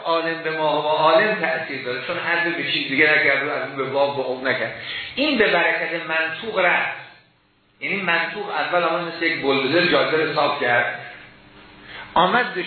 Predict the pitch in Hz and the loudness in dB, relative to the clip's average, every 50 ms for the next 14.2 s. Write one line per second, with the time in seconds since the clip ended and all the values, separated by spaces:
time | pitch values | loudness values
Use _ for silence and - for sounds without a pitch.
0 | - - 214 220 220 202 185 - 247 240 226 190 170 151 139 - - - 165 - | -6 -6 -6 -6 -6 -6 -6 -6 -8 -8 -4 0 2 2 2 0 0 0 0 2
1 | - 156 156 160 160 180 160 147 160 165 165 165 160 170 180 170 - - 175 170 | 4 6 4 4 4 2 0 2 4 4 4 4 2 0 -4 -8 -8 -10 -12 -12
2 | - - 170 165 170 175 190 202 214 208 202 - - - 139 127 135 131 - 143 | -8 -8 -8 -6 0 2 4 4 4 2 0 -4 -8 -12 -12 -10 -8 -8 -6 -6
3 | 143 - - 175 175 - - 135 139 143 139 143 - 165 143 - 165 151 139 - | -6 -6 -8 -10 -12 -10 -6 -4 -2 -2 -2 -4 -6 -8 -10 -8 -8 -8 -8 -8
4 | 165 143 127 120 147 196 220 - - - - - - - - - - - - - | -8 -8 -2 2 2 4 4 4 2 -2 -4 -8 -14 -16 -18 -18 -18 -18 -20 -20
5 | - - 147 151 156 151 156 156 160 160 160 160 160 165 160 160 160 147 147 160 | -4 2 4 6 6 6 6 4 4 2 2 2 0 0 2 2 2 2 4 4
6 | 160 165 165 160 160 165 160 170 226 240 226 185 185 147 139 139 - - 190 196 | 4 4 6 6 6 4 4 4 2 -2 -2 -4 -4 -4 -4 -6 -8 -8 -8 -6
7 | 214 233 247 254 - - - - _ _ - 117 135 156 147 135 135 123 117 110 | -6 -6 -8 -10 -14 -18 -20 -20 _ _ -10 -4 0 0 0 0 0 -2 -2 -2
8 | 113 113 113 117 120 117 117 - - - - 120 127 - 170 180 190 - 240 349 | -4 -6 -8 -10 -12 -14 -18 -20 -20 -14 -10 -8 -6 -4 -4 -4 -4 -4 -8 -8
9 | - - - - - - - - - - - - - - 240 302 330 320 320 294 | -10 -12 -18 -20 -20 -16 -12 -12 -10 -6 -2 2 2 4 4 4 2 0 -2 -4
10 | 220 - 247 226 214 196 185 - 196 185 180 175 170 170 170 170 165 156 156 156 | -4 -4 -4 -4 -4 -6 -4 0 2 4 4 4 4 2 0 0 0 0 0 0
11 | 156 143 139 151 143 143 135 135 139 135 131 135 135 143 139 135 131 135 143 143 | -2 0 2 2 2 2 2 4 4 4 4 4 4 2 2 2 2 0 0 -4
12 | 139 135 139 143 143 139 143 147 139 147 143 147 147 147 147 - - 247 247 - | -4 -4 -2 0 0 0 0 0 -2 -2 0 2 2 2 2 2 0 0 -2 -4
13 | - - - - - - - - - 220 254 262 262 233 208 196 190 180 175 175 | -8 -12 -14 -16 -18 -20 -16 -10 -2 2 4 4 4 2 0 0 0 0 0 -2
14 | - 247 285 | -4 -6 -8